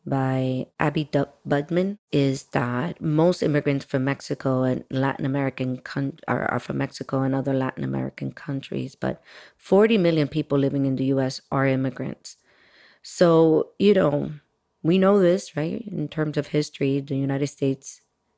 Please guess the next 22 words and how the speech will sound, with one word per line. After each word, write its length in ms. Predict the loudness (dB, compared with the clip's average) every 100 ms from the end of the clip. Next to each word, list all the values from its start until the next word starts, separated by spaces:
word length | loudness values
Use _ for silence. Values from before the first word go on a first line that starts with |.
| _
is 180 | -4 0
made 240 | 0 0
up 200 | -2 -2
of 120 | -6
immigrants, 520 | -4 -6 -6 -10 -8
right? 280 | -6 -6 -8
The 140 | -6 -4
only 280 | -2 -4
true 560 | -6 -4 -2 -2 -2 -6 -14 _ _ _ _ -20 _ _ _ _
Native 440 | -6 -2 0 2 2
Americans 560 | 2 2 0 0 0
are 260 | 2 2 0
the 200 | 0 -2
Native 520 | 2 2 2 2 2
<laughs> 100 | 2
Americans. 1120 | 4 2 0 -2 -2 -6 -4 -4 -4 -6 -6
That's 260 | -8 -8 -4
why 100 | 0
they're 140 | 0
called 220 | 2 2 4
Native 260 | 2 0
Americans. 680 | 0 2 2 0 -4 -6 -14